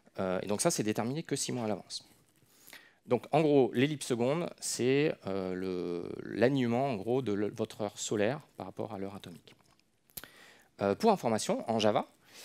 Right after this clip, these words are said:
euh, dans la classe, euh, instant, les leap secondes, la ma-, la manière dont ils ont implémenté ça,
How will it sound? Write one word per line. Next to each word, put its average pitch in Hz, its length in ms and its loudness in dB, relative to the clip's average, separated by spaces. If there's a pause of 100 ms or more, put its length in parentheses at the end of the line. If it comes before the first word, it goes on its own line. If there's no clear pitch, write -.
(280)
euh, 104 400 4
dans 135 140 4
la 156 100 4
classe, - 560 0
euh, 92 560 0 (200)
instant, 117 340 0 (480)
les 101 180 -2
leap 101 220 -4
secondes, 135 400 0 (180)
la - 120 0
ma-, 190 120 -2
la - 140 -4
manière 156 240 2
dont 113 80 -4
ils 107 180 -8
ont 107 60 -4
implémenté 107 340 -10
ça, - 180 -4